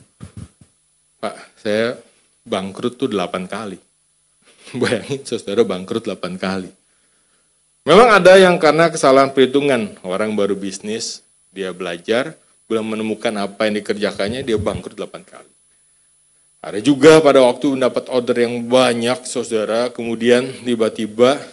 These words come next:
ruangan tempat mesin mengerjakan produk itu, saudara, tiba-tiba kebakar. Karena kesalahan daripada karyawan dia yang mengerjakan itu. Bangkrut lagi, bangun lagi. Setiap kali bangkrut, bangun, dan dia terus mau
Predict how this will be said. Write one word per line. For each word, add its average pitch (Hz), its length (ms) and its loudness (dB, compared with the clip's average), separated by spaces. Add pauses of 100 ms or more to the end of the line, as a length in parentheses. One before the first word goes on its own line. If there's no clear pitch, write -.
(180)
ruangan 127 420 0
tempat 117 320 -6
mesin 151 540 4
mengerjakan 123 800 -4 (480)
produk 143 400 4
itu, 196 320 6
saudara, 170 400 2
tiba-tiba 151 400 2
kebakar. 151 480 -4 (640)
Karena 123 320 -2
kesalahan 113 480 -2
daripada 113 800 -4 (580)
karyawan 101 640 -2
dia 107 240 0
yang 101 80 -6
mengerjakan 90 540 -12
itu. - 240 -20 (580)
Bangkrut 101 380 -6
lagi, 101 340 -8 (720)
bangun 117 420 -2
lagi. 107 540 -8 (500)
Setiap 214 400 4
kali 202 160 10
bangkrut, 156 560 2
bangun, 151 320 0
dan 131 160 -2
dia 175 160 4
terus 175 400 -2
mau 139 160 -6